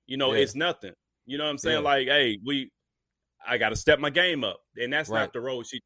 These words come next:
Speaker 1: chose to take. So,
Speaker 2: Yeah, man. So on that note, man, like, do better, sis.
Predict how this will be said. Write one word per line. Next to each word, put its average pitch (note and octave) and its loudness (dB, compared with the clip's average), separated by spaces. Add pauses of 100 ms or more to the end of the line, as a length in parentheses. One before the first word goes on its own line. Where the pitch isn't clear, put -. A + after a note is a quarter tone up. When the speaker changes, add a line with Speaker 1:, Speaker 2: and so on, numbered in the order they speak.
Speaker 1:
chose A2+ -6
to - -20
take. C3+ -4 (360)
So, G#2 -4 (720)
Speaker 2:
Yeah, D#3+ 2
man. D3 -2
So E3 0
on D#3+ 2
that F3+ 6
note, E3+ 0
man, D3+ -2
like, C#3 0 (460)
do C#3+ 0
better, D3 2
sis. G#2+ -10